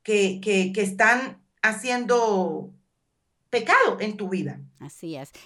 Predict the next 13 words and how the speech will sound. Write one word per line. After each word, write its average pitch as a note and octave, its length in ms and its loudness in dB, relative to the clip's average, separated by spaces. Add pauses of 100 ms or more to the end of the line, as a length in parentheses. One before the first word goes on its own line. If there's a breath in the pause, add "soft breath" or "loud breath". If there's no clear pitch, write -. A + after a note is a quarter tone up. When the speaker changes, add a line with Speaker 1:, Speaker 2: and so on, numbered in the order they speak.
Speaker 2:
Y D4 180 -4
debe, D#4 320 -4
yo D4 160 -4
quiero E4+ 280 -4
añadir C#4 560 -4
que A3 280 -6
esa E4+ 220 -8
sensación C#4+ 840 -6
que F4 140 -10
tú C4 180 -14
tenías A#3+ 520 -6
de G#3 160 -8
celos D#3 680 -10